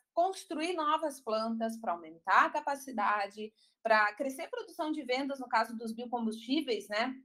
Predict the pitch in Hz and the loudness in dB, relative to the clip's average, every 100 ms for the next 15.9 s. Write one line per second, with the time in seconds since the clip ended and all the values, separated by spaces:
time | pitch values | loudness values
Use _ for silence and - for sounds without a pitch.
0 | _ _ _ _ - 240 240 240 233 277 | _ _ _ _ -6 -4 -2 0 0 0
1 | 302 311 294 247 196 233 302 277 240 214 | -2 -4 -4 -4 -2 2 4 4 4 2
2 | 226 226 254 240 226 262 269 220 220 226 | 2 2 2 0 0 0 0 -2 0 0
3 | 226 226 226 220 220 214 220 202 180 170 | 4 4 4 0 2 4 4 0 0 0
4 | 160 170 233 359 466 440 - 311 269 269 | 0 6 10 10 12 10 10 8 8 4
5 | - - 254 320 370 - 320 262 277 277 | -2 4 10 10 10 6 8 10 10 6
6 | 294 269 277 - 240 226 220 233 247 254 | 8 8 6 8 8 8 4 4 4 0
7 | 240 220 220 202 214 - 165 220 240 247 | 0 2 2 2 0 -2 -2 4 6 4
8 | 214 - - - - _ 233 254 277 294 | 0 -12 -20 -20 -20 _ 10 10 6 -2
9 | 269 330 330 277 262 277 - 254 240 285 | -6 -4 -2 0 -2 -2 -4 -4 -4 -10
10 | - _ _ _ _ - 220 226 277 254 | -16 _ _ _ _ -4 2 2 2 -2
11 | 247 240 220 247 - 233 247 269 277 240 | -2 2 4 2 0 -2 0 0 0 0
12 | 226 208 269 294 330 330 - 320 392 453 | 0 0 0 2 0 -2 -6 -2 -2 -2
13 | - 330 330 311 262 269 277 269 311 302 | -4 -4 0 4 4 4 0 -2 -2 -2
14 | 311 311 320 262 226 285 311 320 277 285 | -2 -2 -4 -4 0 2 0 0 0 2
15 | 262 254 262 269 269 240 185 - | 2 2 2 2 2 4 4 2